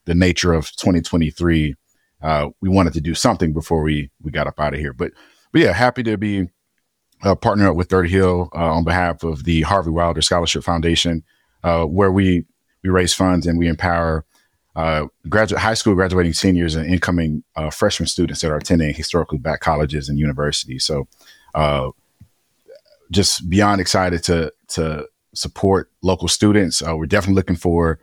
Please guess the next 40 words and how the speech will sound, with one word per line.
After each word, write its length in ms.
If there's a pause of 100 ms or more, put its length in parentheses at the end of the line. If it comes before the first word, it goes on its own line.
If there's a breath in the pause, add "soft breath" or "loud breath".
(260 soft breath)
a 60
lot 180
of 80
D 140
C, 180
Maryland, 320
and 100
Virginia 560
graduates 640
to 100
apply. 400
So 300 (260 soft breath)
if 100
you 100
have 200
any, 340
any 240 (500)
graduating 400
seniors 340
out 180
there, 340 (480)
uh, 240
that 140
are 240
interested 340
in 80
H 160
B 60
C, 200 (120)
H 160
B 60
C 160 (120)
Us 140
or 100
learning 240
about 240
H 140
B 60
C 180
Us, 380